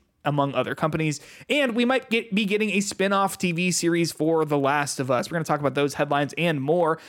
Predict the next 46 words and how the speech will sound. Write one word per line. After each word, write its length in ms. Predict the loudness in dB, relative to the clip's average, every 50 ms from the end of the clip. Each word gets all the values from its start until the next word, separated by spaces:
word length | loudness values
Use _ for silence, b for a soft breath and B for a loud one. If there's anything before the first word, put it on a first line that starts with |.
| B B -16
Before 240 | -6 -2 0 0
we 120 | 2 0 0
do, 260 | 0 0 0 2 2
I 80 | 2 2
want 200 | 0 0 -2 -4
to 100 | -8 -8
tell 220 | -4 -2 0 0
you 240 | 0 0 0 0 0
that 160 | 0 -2 -2
you 160 | -4 -4 -4
can 220 | -2 -2 -2 -2 0
join 320 | 0 0 2 2 0 0
our 180 | 0 -2 -2 0
Discord 500 | 0 0 0 0 0 0 0 0 0 0
server. 380 | -2 0 0 2 2 2 2
The 120 | 2 2 0
link 180 | 0 -2 -2
to 60 | -2
that 220 | 0 0 0 0 -2
is 140 | -2 -2 -2
in 60 | 0
the 80 | -2
description 400 | -2 -2 -2 -2 -2 -2 -4 -2
of 160 | 0 0 0 0
this 160 | -4 -6 -4
episode. 480 | -2 -2 -2 -2 -2 0 0 0 0 -2 B B B B B -4
You 100 | -4 0
can 160 | 0 2 2
also 300 | 2 2 2 0 0 0
support 380 | 0 0 0 0 0 0 0 0
us 120 | -2 0
on 200 | 0 -2 -2 -2
Patreon, 640 | -2 -2 -2 -2 0 -2 -2 -2 0 -2 -4 -4 B B B B B
like 140 | -2 0 2
our 100 | 2 2
wonderful 480 | 2 2 2 2 2 2 2 0 0 2
Patreon 460 | 2 0 2 2 0 0 0 -2 -4 -4 -2
patrons, 460 | 0 0 0 0 -2 -4 -4 -4 -8 B B B B B
Jay 260 | -2 0 2 2 2
Knoll, 360 | 2 2 2 2 2 0 -4 B B B -4
G 220 | -2 0 0 0
K 240 | 0 2 2 4 4
S, 280 | 4 2 0 -4 -8 B B B -4
Josh 300 | 0 0 0 0 0 -2
Durham, 380 | -2 0 2 2 2 0 0 0
and 380 | 2 2 4 2 2 0 -2